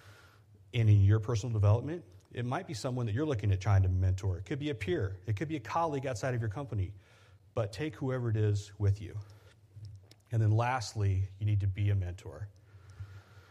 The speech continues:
The act of being a mentor and really paying that forward is crucial to your development as a leader. It brings your leadership development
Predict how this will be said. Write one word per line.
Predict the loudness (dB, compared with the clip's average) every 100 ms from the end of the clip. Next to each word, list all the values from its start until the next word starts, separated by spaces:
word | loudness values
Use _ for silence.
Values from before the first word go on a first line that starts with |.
| -20 -8 2
The | 2
act | 2 -2
of | -4
being | -2
a | 2
mentor | 2 2 0 -2 -2 -6 -8 -4
and | 0
really | 2 0
paying | 0 -2 -2 0
that | 0 -2 -4 -12
forward | -20 -20 -20 -8 -2 2 4 2 0 -6 -8 -20 -20 -20 -20 -12
is | 0 6 8 6 2 -6
crucial | -6 -2 -2 -4
to | 0
your | 2
development | 4 6 4 4
as | 0
a | 0
leader. | 0 -2 -2 -6 -8 -18 _ -20 -20 _
It | -4
brings | -2 0
your | 0 0
leadership | 0 -2 -4 -4 -2
development | 2 2 2 0 -2 -2